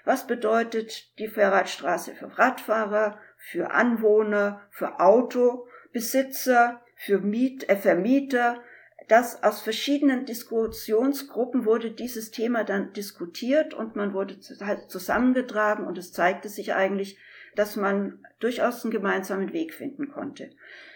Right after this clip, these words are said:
Ja, und die Fahrradstraße gibt's noch nicht, aber ich hoffe, sie wird Ende des Jahres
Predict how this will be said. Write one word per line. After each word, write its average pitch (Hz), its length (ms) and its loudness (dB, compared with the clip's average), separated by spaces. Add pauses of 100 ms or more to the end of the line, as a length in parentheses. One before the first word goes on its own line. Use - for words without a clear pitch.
(120)
Ja, - 440 2
und 202 200 -4
die 226 240 0
Fahrradstraße 254 800 2
gibt's 254 260 -6
noch 180 160 -6
nicht, - 440 -2
aber 240 500 2
ich - 160 -8
hoffe, 226 200 -2
sie 214 180 -6
wird 214 140 0
Ende 208 280 0
des 196 180 -10
Jahres 160 360 -4